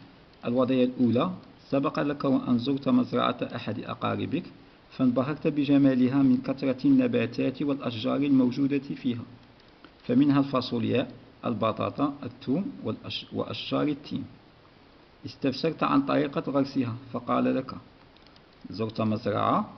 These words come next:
مزرعة فيها عدة نباتات، من بينها الفاصولياء، البطاطا، الثوم، وأشجار التين. تساءلت عن طريقة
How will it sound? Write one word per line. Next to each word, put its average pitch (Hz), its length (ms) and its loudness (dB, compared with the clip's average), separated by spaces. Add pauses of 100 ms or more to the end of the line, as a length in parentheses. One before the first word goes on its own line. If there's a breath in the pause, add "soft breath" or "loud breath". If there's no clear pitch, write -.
(320)
مزرعة 120 360 -4
فيها 113 240 -4
عدة 110 300 -4
نباتات، 104 600 -2 (120)
من 110 200 0
بينها 104 340 -2
الفاصولياء، 107 720 -6 (460)
البطاطا، 104 680 -4 (100)
الثوم، 180 400 -6 (100)
وأشجار 120 400 -6
التين. 123 360 -4 (1200 loud breath)
تساءلت - 500 -4
عن 139 200 4
طريقة 139 440 0